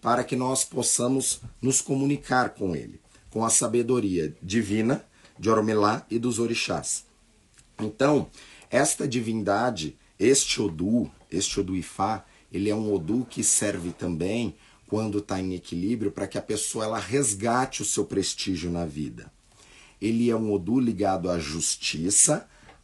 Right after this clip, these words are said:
às injustiças também, e nós temos que tomar muito cuidado pra também não ser injusto. É o que o pessoal fala de ter o rei na barriga. Ouvi falar que Xangô e Ogum têm origem no mesmo Odu, no caso o Ogum da Mede. Seria Ediobe,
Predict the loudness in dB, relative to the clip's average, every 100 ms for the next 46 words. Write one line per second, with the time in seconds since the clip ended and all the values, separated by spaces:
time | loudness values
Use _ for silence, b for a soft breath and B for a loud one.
0 | _ 0 2 4 4 4 4 0 -2 0
1 | 2 2 -2 -2 -4 0 0 0 2 2
2 | 2 0 0 -2 -2 -2 0 0 0 0
3 | 0 2 2 2 0 -2 -6 -2 0 0
4 | 2 2 2 0 2 4 4 B B B
5 | -6 -2 0 4 2 2 -4 -10 -16 b
6 | b b 0 0 0 -2 -4 -2 -2 2
7 | 2 0 0 0 2 -2 0 0 0 0
8 | 2 2 2 0 0 0 -2 -4 -8 -16
9 | -20 B B B B 6 6 6 6 6
10 | 4 2 2 2 4 4 4 4 4 2
11 | 2 4 4 4 4 4 4 4 4 2
12 | 2 0 0 -2 2 2 4 2 4 4
13 | 4 4 0 -2 0 2 4 4 2 2
14 | 4 4 2